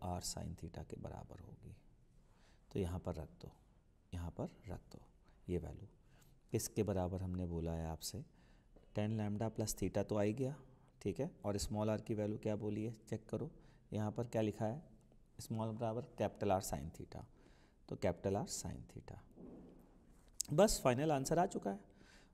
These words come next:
root G by R sin theta। Tan lambda plus theta को एक्सपेंड करो। Tan lambda, lambda plus theta को अगर एक्सपेंड करते तो यहीं पर कर देता हूँ पहले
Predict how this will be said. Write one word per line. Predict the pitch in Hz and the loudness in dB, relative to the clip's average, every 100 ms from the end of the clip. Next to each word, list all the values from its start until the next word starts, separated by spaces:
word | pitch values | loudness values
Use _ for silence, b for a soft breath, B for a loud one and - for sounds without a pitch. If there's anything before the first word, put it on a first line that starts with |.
| - | 0
root | 120 120 170 208 - 110 | 4 6 4 2 -4 -4
G | 113 139 147 | 0 2 4
by | 139 139 143 - | 6 6 2 4
R | 117 131 | 4 4
sin | - 98 92 | 0 -2 -2
theta। | 90 123 127 101 123 - - - - - - - - - b b b b - | -2 -2 -2 -2 -4 -12 -20 -20 -20 -20 -20 -20 -20 -20 b b b b 4
Tan | 135 160 | 6 6
lambda | 151 156 151 | 6 6 6
plus | 143 135 | 4 2
theta | 110 104 | 2 2
को | 104 127 | 4 4
एक्सपेंड | 117 - 165 170 | 2 2 2 2
करो। | 175 175 175 - b b b b - | -2 -6 -8 -14 b b b b 0
Tan | 131 131 | 4 4
lambda, | 131 131 131 123 | 4 4 4 4
lambda | 117 120 | 6 6
plus | 123 120 | 4 2
theta | 120 113 110 | 2 2 2
को | |
अगर | 110 113 | 2 4
एक्सपेंड | 110 - 120 120 | 2 2 2 2
करते | 117 113 127 | 2 2 2
तो | 120 | 2
यहीं | 113 113 | 4 4
पर | 107 98 | 2 2
कर | 90 | 0
देता | 80 78 - | 0 -2 0
हूँ | 85 | -2
पहले | - 80 | -2 -6